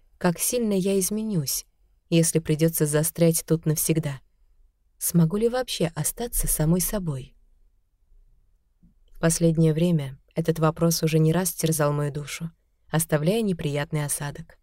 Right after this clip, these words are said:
Ладно, пока все не так уж печально и безнадежно,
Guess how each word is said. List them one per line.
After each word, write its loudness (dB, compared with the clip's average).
Ладно, 2
пока 2
все -2
не 2
так -2
уж -4
печально 0
и 2
безнадежно, -2